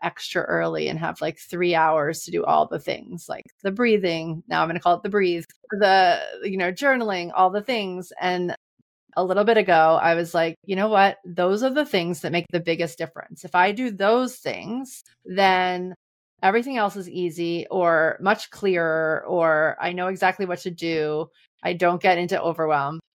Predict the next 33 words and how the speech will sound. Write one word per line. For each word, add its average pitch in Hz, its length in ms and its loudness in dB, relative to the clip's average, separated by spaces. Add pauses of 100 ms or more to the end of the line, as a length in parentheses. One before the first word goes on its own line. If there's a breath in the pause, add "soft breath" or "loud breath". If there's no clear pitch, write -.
(120)
And 196 160 -4
so 202 160 2
I 180 120 4
used 240 300 -4
to 269 60 -14
try 208 180 2
to 190 60 -2
wake 180 140 -4
up - 80 -6
early, 208 220 2
and 180 220 -4
now 190 600 2
I'm 180 260 -2
doing 180 300 -4
two 277 280 -4
hours 202 360 4
a 175 60 -4
day. 139 420 -8
I 180 140 0
literally, 202 520 -2
like, 180 280 0 (180)
I 185 100 0
have, 196 280 2
you 208 80 -8
know 202 100 -2
how 226 100 2
you 220 160 -2
have, 202 160 2
like, 175 160 -6
the 190 100 -6
stopwatch 185 680 0
on 175 160 0
your 160 280 -4